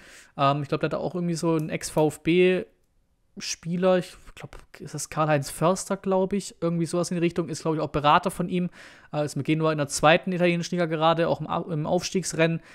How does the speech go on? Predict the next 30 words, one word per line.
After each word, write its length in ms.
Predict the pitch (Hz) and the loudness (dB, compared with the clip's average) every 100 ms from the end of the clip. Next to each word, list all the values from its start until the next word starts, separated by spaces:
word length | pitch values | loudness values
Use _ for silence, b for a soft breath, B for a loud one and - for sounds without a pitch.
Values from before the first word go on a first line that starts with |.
| B B | B B
und 80 | 135 | -10
soll 340 | - 147 156 160 | -4 2 2 4
da 260 | 156 131 | 2 2
wohl, 360 | 147 151 156 160 | 2 2 2 0
äh, 640 | 147 139 139 139 135 131 - _ _ _ _ - | 2 4 4 2 0 -2 -6 _ _ _ _ -8
demnächst 300 | 135 135 127 | -2 -2 -2
gefeuert 320 | 127 - 135 | -4 2 4
werden, 240 | 135 131 131 | 4 2 2
laut 220 | 131 131 | 2 2
Fabrizio 380 | 131 135 127 131 | -2 -2 -2 2
Romano. 240 | 135 143 | 2 2
Wie 40 | |
gesagt, 200 | 131 127 | 0 -2
bei 60 | - | 2
Leipzig 320 | 131 131 - | 2 2 0
alles 200 | 131 135 | -2 -2
durchgemacht, 480 | - 147 139 127 123 | -2 -2 0 -2 -2
ne? 180 | 135 131 B B B | -4 -6 B B B
Wie 80 | 135 | 0
man 140 | 127 | 0
sieht, 240 | - 143 | 2 0
U 100 | - | 2
neun, 300 | 135 139 151 170 | 2 2 2 2
U-, 240 | 156 175 | 0 2
U 40 | |
siebzehn, 680 | 151 175 170 - 165 160 160 b b b | 2 2 2 2 2 2 -4 b b b
U 100 | 143 | 0
neunzehn, 800 | 147 160 151 156 151 147 151 190 | 2 0 0 2 2 -2 -6 -8
die 80 | 143 | -10
Zweier, 640 | - - 160 160 156 151 | -6 2 4 6 6 4